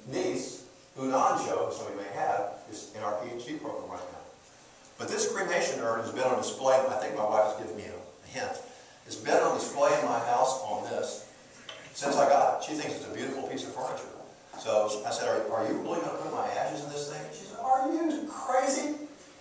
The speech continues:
You're gonna be in a cardboard box and we're gonna throw you off the end of Cumberland Island and down in Georgia. That's what we're gonna," I said, "That's great. You know why?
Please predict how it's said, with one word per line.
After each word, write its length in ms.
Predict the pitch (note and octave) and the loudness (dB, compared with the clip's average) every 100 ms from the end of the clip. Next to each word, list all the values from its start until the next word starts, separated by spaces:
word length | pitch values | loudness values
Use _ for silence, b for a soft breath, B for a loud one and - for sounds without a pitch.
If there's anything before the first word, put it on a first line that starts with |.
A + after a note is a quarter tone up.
| B - | B -12
You're 140 | G3 B3 | -4 2
gonna 160 | B3+ F#3 | 4 4
be 80 | |
in 100 | - | 4
a 80 | - | 4
cardboard 480 | - - A#3+ A#3+ - | 6 6 6 4 4
box 320 | - - - | 6 6 6
and 60 | - | 2
we're 140 | D#3+ E3+ | -2 -2
gonna 140 | E3+ | -2
throw 240 | - E3+ F3+ | -2 0 2
you 140 | F3+ | 2
off 220 | E3+ E3+ D3 | 2 2 0
the 80 | |
end 140 | C#3+ - | -2 -4
of 200 | - - | -6 -4
Cumberland 360 | F3 F#3 F#3 G3 | 0 2 2 2
Island 500 | - - - - - - | 2 2 0 -4 -10 -8
and 100 | A2 | -4
down 200 | A2 B2 | -2 -2
in 80 | A#2 | -2
Georgia. 320 | B2+ B2 C3 | 2 2 0
That's 140 | - - | -2 -2
what 140 | B2 | -2
we're 100 | B2+ C3+ | -4 -4
gonna," 80 | C3+ | -4
I 80 | |
said, 160 | - - | -6 4
"That's 260 | C#3+ D3 - | 6 6 6
great. 340 | C4 - - | 4 4 4
You 60 | C4+ | 4
know 140 | - | 6
why? 460 | - - - - | 8 8 8 4